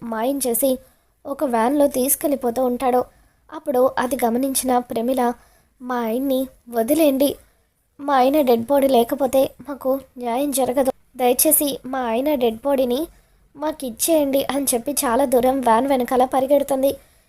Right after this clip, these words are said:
ఇక ప్రమిళ తన భర్త డెడ్ బాడీని త్రిపాఠి మాయం చేసేయడంతో చేసేదేమీ లేక ఎంతో బాధగా చామంతిని కలవడం కోసమని చెప్పి ఇంటికి వస్తుంది.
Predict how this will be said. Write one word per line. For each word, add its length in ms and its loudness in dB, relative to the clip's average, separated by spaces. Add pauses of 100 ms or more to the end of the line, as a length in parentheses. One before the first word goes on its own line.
(160)
ఇక 160 -10
ప్రమిళ 600 2 (1600)
తన 100 2
భర్త 600 0
డెడ్ 280 0
బాడీని 500 4 (500)
త్రిపాఠి 420 -4
మాయం 340 2 (100)
చేసేయడంతో 720 0 (600)
చేసేదేమీ 500 0
లేక 220 -2
ఎంతో 500 -2
బాధగా 460 -2 (600)
చామంతిని 540 -2
కలవడం 400 0
కోసమని 460 -2
చెప్పి 200 -2
ఇంటికి 460 -8
వస్తుంది. 520 0